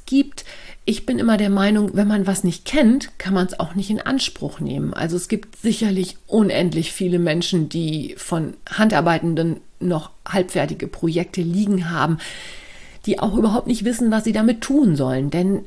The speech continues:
sie können es nicht fertigstellen, sie würden es gerne aufbewahren, weil es ist ja was, was der verstorbene oder die erkrankte Person mit den eigenen Händen gemacht hat. Aber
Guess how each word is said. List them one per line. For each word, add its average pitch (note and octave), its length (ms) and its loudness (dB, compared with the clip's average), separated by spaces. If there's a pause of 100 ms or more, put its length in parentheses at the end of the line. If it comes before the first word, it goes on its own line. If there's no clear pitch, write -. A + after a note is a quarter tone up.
sie F#3 240 -2
können A#3 220 4
es G3 100 -2
nicht F3 160 -2
fertigstellen, A3+ 920 0 (920)
sie G3 180 4
würden G#3 160 6
es - 120 -4
gerne F3+ 280 0
aufbewahren, G3 580 0
weil E3+ 160 0
es F3 140 -4
ist - 160 -4
ja E3 120 0
was, F3+ 280 -2
was - 360 -6 (680)
der E3+ 320 2
verstorbene G#3+ 580 4
oder F#3 240 4
die E3 180 -2
erkrankte G3+ 440 -2
Person G#3 800 2 (760)
mit G#3 180 4
den F#3+ 140 -4
eigenen F3+ 320 2
Händen A#3 340 0
gemacht G#3 560 -2
hat. F#3+ 240 -4 (920)
Aber D#3 560 -2